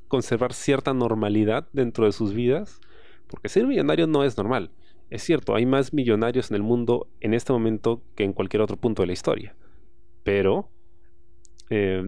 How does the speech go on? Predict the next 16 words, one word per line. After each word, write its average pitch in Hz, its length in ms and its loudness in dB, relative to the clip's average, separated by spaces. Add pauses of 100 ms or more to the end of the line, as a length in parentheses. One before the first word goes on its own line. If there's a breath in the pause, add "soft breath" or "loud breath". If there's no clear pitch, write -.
(360)
eso - 180 -2
no 110 100 2
quiere 120 180 2
decir 113 260 0
de 117 120 0
que 101 80 -2
sea 101 240 2
algo 104 340 4
generalizado 90 800 0
o - 120 -6
estándar, 85 560 -4
¿no? 98 280 -8
O - 120 -12
sea, 101 200 -2
digamos 120 600 0
que 95 400 -4